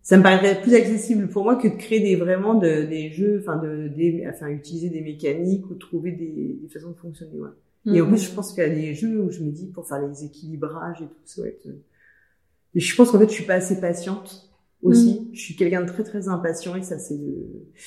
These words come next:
Speaker 1: et je pense qu'il faut t-, beaucoup, beaucoup, beaucoup de patience et beaucoup d'itération et c'est pas, euh, une façon dont moi je fonctionne. Je pense que ça
Speaker 2: Hmm.
Speaker 1: correspond pas à mon tempérament.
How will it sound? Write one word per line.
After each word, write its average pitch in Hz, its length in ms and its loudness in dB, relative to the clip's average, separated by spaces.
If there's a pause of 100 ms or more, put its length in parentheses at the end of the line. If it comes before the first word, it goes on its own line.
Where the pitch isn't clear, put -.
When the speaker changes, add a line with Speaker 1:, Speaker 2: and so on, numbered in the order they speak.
(300)
Speaker 1:
et 151 40 -2
je 147 80 -4
pense 220 140 6
qu'il 226 200 10
faut 185 140 4
t-, 180 220 -6
beaucoup, 190 260 -2
beaucoup, 170 260 -8
beaucoup 160 240 -12
de 170 60 -16
patience 196 520 -2
et 175 80 2
beaucoup 180 280 0
d'itération 190 840 -2
et 156 300 -8
c'est 156 280 -8 (760)
pas, 240 520 0
euh, 175 240 -4
une 170 160 -6
façon 170 360 -2
dont 185 160 -2
moi 180 320 -4
je 208 80 -6
fonctionne. 175 600 -6 (260)
Je 233 120 2
pense 226 140 4
que 214 40 0
ça 196 200 4
Speaker 2:
Hmm. - 80 0
Speaker 1:
correspond 190 320 0
pas 233 140 0
à 226 120 2
mon 214 100 0
tempérament. 185 680 -10